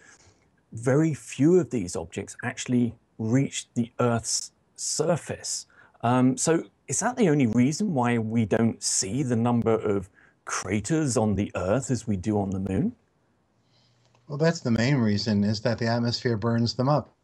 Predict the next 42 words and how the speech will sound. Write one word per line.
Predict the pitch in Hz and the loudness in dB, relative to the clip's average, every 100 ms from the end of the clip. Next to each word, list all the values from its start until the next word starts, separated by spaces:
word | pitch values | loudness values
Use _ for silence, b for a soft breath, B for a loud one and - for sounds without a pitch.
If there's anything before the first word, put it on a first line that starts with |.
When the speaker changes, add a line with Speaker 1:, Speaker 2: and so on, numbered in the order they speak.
| _ _ _ B B B | _ _ _ B B B
Speaker 2:
Every | 143 151 | -2 0
Speaker 1:
Yeah. | 135 | 2
Speaker 2:
time | 151 135 | 2 0
we | 123 123 | 0 0
see | 117 - | 0 0
a | 120 | 0
meteor | 123 185 202 104 - - | 2 4 4 2 -2 -12
in | 101 120 | -8 -4
the | 117 | -2
sky, | - 170 175 123 B B B | 0 0 0 -2 B B B
that | 143 156 | 2 4
is | 160 220 147 165 - b b - | 6 4 4 2 -2 b b -6
a | 123 | -4
wor-, | 131 139 | -4 -4
the, | 135 135 - _ _ | -8 -8 -12 _ _
the | 131 117 - 139 | -8 -8 -2 0
world's | 135 151 135 | 2 2 2
in | 143 147 | 0 0
collision. | 160 175 131 101 85 - | 2 2 2 -2 -4 -8
That, | 110 117 101 | -6 -6 -4
that | 131 135 | -2 0
is | 147 143 143 _ - | 0 0 -2 _ -4
an | |
example | 147 123 156 131 104 B B B | -2 0 0 0 -4 B B B
of | 120 | -4
something | 104 123 131 | -2 0 -2
colliding | 113 131 123 117 | -2 0 0 0
with | 113 107 | -2 -2
us, | 123 123 | -2 -2
but | 131 104 | -4 -2
burning | 135 147 147 151 | 0 2 4 4
up | 190 - - b b - | 2 0 -8 b b -2
as | 127 | 0
it's | 117 - | 0 -4
trying | - 139 131 | -2 0 0
to | 120 | 0
reach | 120 107 | -2 -2
our | 117 | -4
surface. | - 139 120 101 95 | 0 -2 -2 -4 -2
And | 113 | -2
that's | 123 - | -2 0
why | 123 110 | 0 0